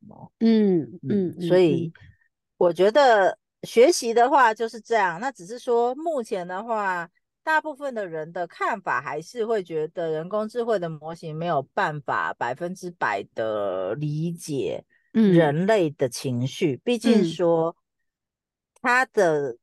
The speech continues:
Speaker 1: 作用模式并不是真的说理解什么东西，而是它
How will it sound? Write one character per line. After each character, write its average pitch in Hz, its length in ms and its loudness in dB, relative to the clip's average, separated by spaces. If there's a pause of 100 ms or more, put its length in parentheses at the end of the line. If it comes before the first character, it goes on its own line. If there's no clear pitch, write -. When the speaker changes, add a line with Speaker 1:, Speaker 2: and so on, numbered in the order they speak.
Speaker 1:
作 240 240 4
用 196 320 2
模 135 260 -12
式 175 300 -8
并 208 260 -6
不 131 140 -14
是 151 400 -14
真 156 240 -4
的 143 120 -6
说 127 300 -8
理 160 380 -6
解 151 280 -2
什 156 140 -6
么 - 80 -14
东 127 240 -10
西， 131 160 -10
而 151 180 -4
是 175 240 -2 (460)
它 208 340 -2